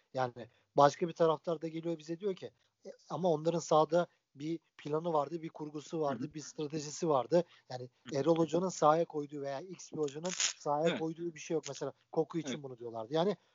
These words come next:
Speaker 1: o zaman da onların dediğine de hak veriyorum zaman zaman.
Speaker 2: Evet. Evet, işte diyorum ya ben, ben şu an, e, tam Erol Hoca üzerinden doğru örnekleyemedim bunu. E,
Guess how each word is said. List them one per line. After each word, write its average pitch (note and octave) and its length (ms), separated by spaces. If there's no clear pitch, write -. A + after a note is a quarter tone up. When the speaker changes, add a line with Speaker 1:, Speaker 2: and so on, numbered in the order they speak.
Speaker 1:
o D#3 100
zaman E3+ 380
da G3 200
onların F3 400
dediğine F#3 340
de F#3 40
hak E3 220
veriyorum A#2+ 400
zaman A#2 260
zaman. G#2 260
Speaker 2:
Evet. G3 260
Evet, A3 240
işte F3 280
diyorum B3+ 220
ya D#3+ 180
ben, E3+ 100
ben E3+ 80
şu F#3 240
an, G3 140
e, D#3+ 260
tam F#3 240
Erol F3+ 220
Hoca F#3 200
üzerinden F#3 540
doğru F3 260
örnekleyemedim E3+ 960
bunu. D#3+ 300
E, C3 80